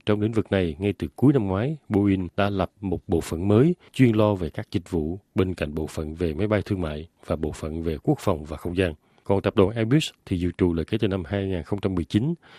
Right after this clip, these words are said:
sẽ trang bị cho các máy bay đường dài những chiếc hộp đen có thể nổi trên mặt biển để có thể dễ được tìm thấy khi máy bay mất tích trên biển. Nên nhớ rằng nhờ tìm ra hộp đen mà người ta biết được nguyên nhân của gần chín mươi phần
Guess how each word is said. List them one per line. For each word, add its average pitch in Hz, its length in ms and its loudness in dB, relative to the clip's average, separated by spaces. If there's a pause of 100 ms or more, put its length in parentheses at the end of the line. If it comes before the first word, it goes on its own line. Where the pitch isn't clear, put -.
(100)
sẽ - 120 -2
trang 123 260 2
bị 82 220 -2
cho 101 120 -4
các 127 180 -4
máy 131 120 0
bay 113 260 0
đường 87 220 -2
dài 87 280 -2 (360)
những 101 140 -4
chiếc 151 220 2
hộp - 220 -4
đen 107 260 4 (160)
có 101 120 -2
thể 92 160 -4
nổi 98 320 0
trên 117 100 0
mặt - 140 -6
biển 98 260 -2 (300)
để 87 140 -4
có 95 140 -6
thể 87 100 -8
dễ 87 260 -4
được 101 160 -4
tìm 87 160 -8
thấy 120 260 -2 (340)
khi 98 160 -4
máy 95 120 -2
bay 90 260 -4
mất 107 180 -4
tích 123 160 -2
trên 87 140 -6
biển. 82 220 -2 (640)
Nên 95 160 0
nhớ 101 140 2
rằng 90 280 2 (180)
nhờ 87 360 0
tìm 82 280 0
ra 95 140 2
hộp 82 240 -2
đen 101 220 2 (420)
mà 85 100 -4
người 80 140 -8
ta 92 220 -4
biết 127 220 -2
được 92 180 4
nguyên 95 180 2
nhân 95 280 2
của 98 140 2
gần 90 280 0
chín 175 260 -2
mươi 139 120 2
phần 80 160 -4